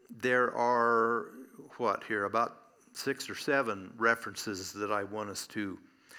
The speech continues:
look at under the first thing. We see God's power,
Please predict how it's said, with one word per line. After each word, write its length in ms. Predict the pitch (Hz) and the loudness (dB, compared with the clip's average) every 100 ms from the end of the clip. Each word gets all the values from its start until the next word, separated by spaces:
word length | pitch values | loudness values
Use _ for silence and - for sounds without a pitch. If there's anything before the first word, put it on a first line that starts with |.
| - | -14
look 260 | 120 135 - | 0 0 0
at 260 | 120 113 - - - _ _ | 0 -2 -4 -18 -20 _ _
under 300 | 123 123 113 | 0 0 0
the 100 | 101 | -4
first 480 | 101 - 180 175 - - - | -4 0 0 -2 -8 -14 -16
thing. 420 | - 110 92 87 - _ - - - | -4 -2 -2 -8 -16 _ -20 -20 -8
We 140 | 127 | -6
see 240 | 123 - | -2 -2
God's 420 | 139 135 120 110 - - | -2 2 2 0 -8 -12
power, 560 | - 104 87 87 - | -4 -4 -4 -8 -14